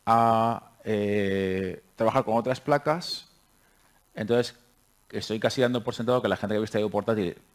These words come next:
algo de Arduino sabéis, mayor-, ma-, mayormente, eh, de manera que el único problema que tenemos es que tenemos un total de once placas y sois cincuenta y dos personas. Con lo cual nos da para hacer, pues, cinco grupos y medio, más o menos.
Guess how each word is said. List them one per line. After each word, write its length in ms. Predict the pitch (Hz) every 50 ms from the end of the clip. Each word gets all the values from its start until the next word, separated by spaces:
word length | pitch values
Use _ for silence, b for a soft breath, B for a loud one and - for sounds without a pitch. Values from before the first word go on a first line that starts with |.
| _ _
algo 220 | - 90 90 90 95
de 80 | 101
Arduino 360 | 98 95 90 98 101 98 104 101
sabéis, 600 | - 104 101 110 110 120 139 - - - - - _ _ _ _ _ _ _ _ _ _ _ _ _ _ _ _ _ _ _ _ _ _ _ -
mayor-, 300 | 78 76 82 85 87 87
ma-, 220 | 95 92 92 - - -
mayormente, 680 | 92 90 90 90 92 101 110 110 107 107 127 147 - - _ _ _ _ b b b b b b b b b b -
eh, 480 | - 110 107 101 101 98 95 95 95 92
de 80 | 92 98
manera 300 | 98 98 98 107 117 117
que 300 | - 117 117 - - - _ -
el 140 | 107 104 104
único 200 | 107 120 123 123
problema 200 | 127 131 131 131
que 80 | 131
tenemos 260 | 123 127 135 143 143
es 20 | -
que 60 | -
tenemos 320 | - 117 113 117 123 123 -
un 60 | 120
total 280 | 117 113 135 131 127 120
de 300 | 127 131 139 147 160 - - - _ _
once 240 | - 127 117 - 117
placas 460 | 92 95 95 92 - 90 85 - - -
y 60 | 101
sois 220 | - 107 104 104
cincuenta 360 | - 107 104 104 98 98 - 90
y 60 | 87
dos 140 | 92 87 -
personas. 600 | - 87 85 - - - - - - - - _ _ _ b b b b b b b b b b b b _ _
Con 80 | - 90
lo 80 | 87 82
cual 140 | - 98
nos 100 | 101 95
da 120 | 107 110 95
para 160 | 107 104 104
hacer, 360 | 101 - 117 117 123 120 - - _ _ _ _
pues, 220 | - - 87 87 -
cinco 260 | - 98 95 98 92
grupos 340 | 95 98 95 90 101 98 -
y 40 | 87
medio, 360 | 82 82 82 80 82 80 -
más 180 | - - -
o 40 | 82 82
menos. 360 | 80 80 80 78 - -